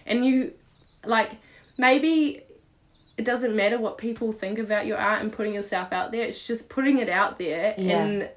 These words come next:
Speaker 1: feeling that confidence in yourself and
Speaker 2: Yeah.
Speaker 1: not feeling the necessary, like, "What will everyone think? Why?" Well, you know, like, that, that's, it doesn't really matter, 'cause that's not why you're doing it.
Speaker 2: Exactly.
Speaker 1: It's,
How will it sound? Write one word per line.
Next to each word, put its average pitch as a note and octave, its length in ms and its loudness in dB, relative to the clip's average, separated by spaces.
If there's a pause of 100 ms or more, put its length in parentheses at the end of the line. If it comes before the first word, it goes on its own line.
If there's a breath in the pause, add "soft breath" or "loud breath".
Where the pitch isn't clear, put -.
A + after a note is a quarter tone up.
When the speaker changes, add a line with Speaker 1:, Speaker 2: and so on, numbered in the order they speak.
(120)
Speaker 1:
feeling G#3+ 380 2
that F#3+ 340 0 (1080 soft breath)
confidence G#3 460 -2
in G3 120 -6
yourself E3+ 640 -4 (160)
and F#3 160 -2
Speaker 2:
Yeah. F#3 80 2
Speaker 1:
not G3+ 280 2
feeling F3+ 480 -4
the E3 420 -2 (760 soft breath)
necessary, G#3 600 -2
like, F3 360 -4 (360)
"What A#3+ 280 -2
will B3+ 120 4
everyone A3+ 380 2
think? G#3 600 -2 (420)
Why?" B3+ 460 4
Well, A3+ 140 0
you A3 80 4
know, G#3 220 4
like, G3 240 -2
that, - 380 0
that's, - 600 0 (100)
it - 260 -8
doesn't A3+ 300 -2
really G#3 160 -2
matter, G#3 260 -2
'cause G3+ 200 -4
that's - 260 -4
not F#3 220 -6
why F#3 180 -4
you're F#3 140 -4
doing G3+ 320 -4
it. - 260 -12
Speaker 2:
Exactly. D#3+ 840 -8
Speaker 1:
It's, - 380 -8